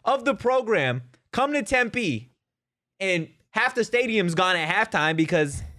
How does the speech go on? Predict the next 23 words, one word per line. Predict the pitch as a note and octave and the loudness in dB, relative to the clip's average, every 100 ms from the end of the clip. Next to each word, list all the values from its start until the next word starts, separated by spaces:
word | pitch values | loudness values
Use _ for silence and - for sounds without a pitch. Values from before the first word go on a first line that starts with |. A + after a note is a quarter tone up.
| - G2+ _ _ _ B2 | -20 -20 _ _ _ -4
why | D#3 G3+ | 0 2
would | G#3+ F#3+ | 2 0
they | G3 | -2
stay? | G3 E4 F#4 G3+ G2+ _ _ _ _ _ _ _ _ _ | -2 -2 0 -2 -4 _ _ _ _ _ _ _ _ _
Why | - A#3+ | -2 0
would | C#4+ A#3+ | 2 0
you | C4 | -2
stay? | - A#3 A2+ - _ _ _ _ _ _ _ _ _ _ _ _ _ | 0 -2 -2 -6 _ _ _ _ _ _ _ _ _ _ _ _ _
There's | G3 | 0
no | A3+ C4 | 2 0
point. | D4+ D4+ - _ _ _ _ _ _ | 0 -2 -2 _ _ _ _ _ _
Let's | G#3 A#3+ | -2 0
get | C#4+ C4 | 0 0
to | A3+ | 2
the | G#3+ | 2
numbers | G3+ E3+ D3 | 2 2 0
of | |
this | C3+ B2+ | 0 0
shit | B2+ G#2+ | -4 -6
show. | G2 F#2+ | -8 -6
Why | A#2+ A2 | -2 -2
don't | G2 G2 | -2 -6
we? | F#2+ | -12